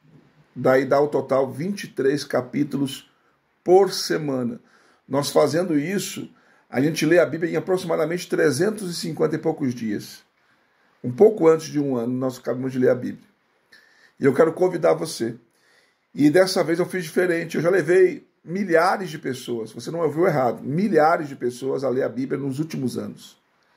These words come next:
E eu sempre fazia um grupo no WhatsApp para nós lermos a Bíblia junto e eu dava aonde nós íamos ler. Essa vez eu fiz diferente. Eu gravei a leitura pra você e você vai ter duas opções.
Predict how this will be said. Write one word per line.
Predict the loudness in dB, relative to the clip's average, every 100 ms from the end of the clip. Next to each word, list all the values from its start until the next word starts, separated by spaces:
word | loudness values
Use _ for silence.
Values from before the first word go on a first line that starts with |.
| _ _ _ _ _ _ _ _ _ -20 _
E | 0 2 2 -2 -12 _ _ _
eu | 2
sempre | 4 0 0
fazia | 4 4 2
um | -4
grupo | -4 -4 -2
no |
WhatsApp | -4 -4 -2 0 0 -4 _ _ _ _ _ _ _ _
para | 0
nós | 2 2 2
lermos | 2 2 2 0
a | 0
Bíblia | 0 -2
junto | -2 -4 -4 -2
e |
eu | 0
dava | 2 2 2 0 -2 -6
aonde | 0 0 0 -2
nós | -2 -2
íamos | -6 -4
ler. | -2 -2 2
Essa | 2 2
vez | 0 -2
eu |
fiz | -4 -8
diferente. | -2 -2 -2 -8 -20 _ _ _ _ _ _ _ _ _ _ _
Eu | 4 4
gravei | 6 4 4 0 -2 -2 0
a |
leitura | -2 -4 -8 -10 -8 -8
pra | -6 -6
você | -6 -10 -8 -8 -8 _ _ _ _ _ _ _ -20 -20 _
e | 0
você | 0 2
vai | 2 2
ter | 2
duas | -2 0 2 2
opções. | -2 -8 -2 -2 -2 -8 -16